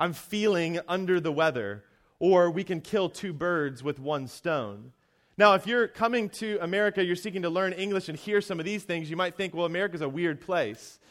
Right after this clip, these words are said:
'Cause that doesn't make sense if we don't understand the kind of the depth, the meaning behind that. Well, in our text in Jonah today, we're going to see an idiom used, but we're also going to see an idiom on display. And the idiom we're gonna see on display is this: "You can't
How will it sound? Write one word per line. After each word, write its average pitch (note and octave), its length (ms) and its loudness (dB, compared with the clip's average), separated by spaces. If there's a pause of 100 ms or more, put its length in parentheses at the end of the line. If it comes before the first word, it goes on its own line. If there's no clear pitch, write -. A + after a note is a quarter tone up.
(500)
'Cause F#3 120 -2
that G#3+ 120 6
doesn't G#3+ 220 0
make G#3 180 2
sense G#3+ 440 -2
if E3+ 120 -8
we F#3+ 80 -2
don't F3+ 120 -4
understand F3 440 -4
the D#3+ 60 -2
kind E3+ 160 -2
of D#3+ 60 -2
the D3+ 80 2
depth, E3 320 0
the D#3 80 -2
meaning D3+ 360 -4
behind C#3+ 580 -4 (120)
that. G2 400 -12 (720)
Well, G#3 160 6
in G#3+ 80 6
our G3 120 6
text - 460 2
in F3+ 320 -2
Jonah G3 340 2
today, F#3 300 2
we're F3 140 0
going G#3+ 220 -2
to E3+ 140 -4
see A3 380 -4
an F3 200 -2
idiom F3+ 440 0
used, G#3 720 -4 (300)
but E3+ 100 -4
we're E3 120 0
also F#3+ 360 0
going F3 200 -2
to D#3+ 80 -4
see E3+ 200 -4
an D3 100 -2
idiom D3 400 -2
on C3+ 480 -2
display. A#2+ 840 -2
And C3+ 140 -8
the D3+ 120 -4
idiom G3 220 -2
we're F3 120 -2
gonna D#3+ 140 -6
see F3 220 -6
on D#3 100 -2
display D3+ 500 -2
is B2+ 180 -4
this: B2+ 280 -4
"You C#3+ 120 -8
can't - 420 -8